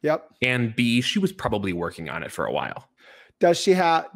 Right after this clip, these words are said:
Speaker 1: did they build a fail? So in the show, during a fight between the Dora Milaje, John Walker, uh,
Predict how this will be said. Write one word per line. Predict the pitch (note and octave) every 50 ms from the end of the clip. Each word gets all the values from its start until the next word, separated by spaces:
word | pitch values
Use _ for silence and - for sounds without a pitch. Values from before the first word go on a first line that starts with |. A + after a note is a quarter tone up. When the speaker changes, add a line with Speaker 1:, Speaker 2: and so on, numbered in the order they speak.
| D3
Speaker 1:
did | C#3+ F3 F3 E3
they | D#3+ F#3+ F#3
build | D#3+ C3+ F3+ E3+ E3+ D#3+
a | D3
fail? | - - - E3 D3+ D#3 D3+ D3+
So | C#3+ - - - G3 F3 E3 D#3+ - -
in | - G3 G3+ G#3+ A3 A3
the | G#3 -
show, | - - - - G#3 G3 D#3+ B2+ A2+ A2 G#2+ A2 A#2+ - _ _ _ _ _ _ -
during | - F3 F#3 F#3 F3+ E3+
a | E3+
fight | - - F#3 F3 E3+ E3 E3 - - F3
between | E3 D#3+ - - F3 E3 D#3 D3+ D3+ D3 D3 C#3+ _ -
the | D3 D3+
Dora | C3 D#3 D3+ D3+
Milaje, | D#3 F3 E3+ D#3 C#3+ C3+ C3+ C3+ A#2+ C#3+ C#3 C3+ C3+ C3 C3 C3
John | - C#3 C3 B2+ C3+ C3+
Walker, | C3+ C#3 C3+ C3 B2+ - C#3+ C3+ C3 C3 B2+ B2+ B2+ B2 B2 - - - - - _ _ -
uh, | C#3 B2+ A#2+ A#2 A2+ A2+